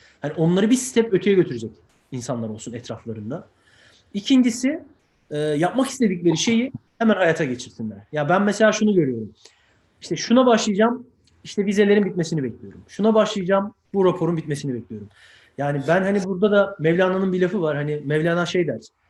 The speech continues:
"Siz yolu yürümeye başlayın, o yol size görünür." der. Bence hemen başlasınlar, hiç ertelemesinler.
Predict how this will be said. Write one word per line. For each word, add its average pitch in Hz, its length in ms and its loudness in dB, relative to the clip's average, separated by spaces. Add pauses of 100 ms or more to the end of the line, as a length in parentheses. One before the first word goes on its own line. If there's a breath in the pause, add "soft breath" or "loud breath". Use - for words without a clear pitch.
(440)
"Siz 196 220 -4
yolu 208 200 4
yürümeye 220 320 6
başlayın, 214 540 0 (100)
o 190 100 4
yol 196 140 4
size 170 220 0
görünür." 143 480 0
der. 117 340 -14 (380)
Bence 247 440 2
hemen 247 280 4
başlasınlar, 180 540 -2 (340)
hiç - 200 -8
ertelemesinler. 175 720 -2